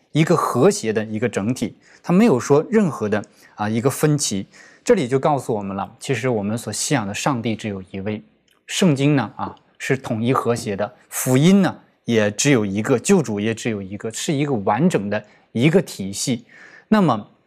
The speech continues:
新约是在旧约的基础上，那么旧约呢，也就是，呃，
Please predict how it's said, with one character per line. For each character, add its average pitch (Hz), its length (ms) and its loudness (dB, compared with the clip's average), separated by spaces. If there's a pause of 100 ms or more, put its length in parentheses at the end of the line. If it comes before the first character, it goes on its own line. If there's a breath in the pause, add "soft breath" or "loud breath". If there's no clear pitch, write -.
(160)
新 233 340 4
约 165 300 4
是 165 220 -2
在 156 160 2
旧 208 400 2
约 117 120 2
的 107 120 -4
基 113 240 -4
础 113 180 -10
上， 104 240 -6 (460)
那 151 180 2
么 117 240 -2
旧 160 300 4
约 117 180 2
呢， 110 220 0 (160)
也 107 240 0
就 120 180 0
是， 110 320 -2 (240 loud breath)
呃， 107 560 -4